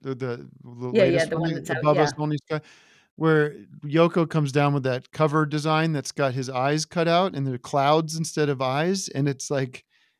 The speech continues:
Speaker 1: it's one of my <laughs> favorite, like,
Speaker 2: <laughs>
Speaker 1: uncomfortably bad, like,
Speaker 2: <laughs>
Speaker 1: oh, like, that's,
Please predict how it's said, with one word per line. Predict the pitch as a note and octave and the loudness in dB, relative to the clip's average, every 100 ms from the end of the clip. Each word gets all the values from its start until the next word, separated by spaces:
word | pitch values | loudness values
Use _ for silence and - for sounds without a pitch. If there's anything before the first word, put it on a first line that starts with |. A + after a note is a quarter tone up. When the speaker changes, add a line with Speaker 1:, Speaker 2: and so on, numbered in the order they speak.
| _ | _
Speaker 1:
it's | D3 D3 | -4 -2
one | E3+ | 2
of | D#3+ | 4
my | D#3 | 4
<laughs> | |
favorite, | - D#3+ - G#3 F3+ F3 | 2 -2 0 0 4 2
like, | D3+ C3+ - - | 4 2 0 -8
Speaker 2:
<laughs> | _ - | _ 2
Speaker 1:
uncomfortably | F3 E3+ - D#3+ D#3 D#3+ C3+ C3+ C3 | 2 2 2 0 0 -2 0 0 0
bad, | A#2 C3 C3 C3+ C#3 C3+ - - - - | 0 0 0 0 -2 -6 -8 -10 -12 -8
like, | C3+ C3+ - - | 0 0 -2 -12
Speaker 2:
<laughs> | _ - | _ 0
Speaker 1:
oh, | D#3+ D#3+ D3+ C3+ A#2+ A2 G#2+ | 4 4 4 2 0 -2 -4
like, | A2+ A#2 - | -4 -6 -6
that's, | C#3+ D3+ D#3+ - - | 0 2 2 -4 -10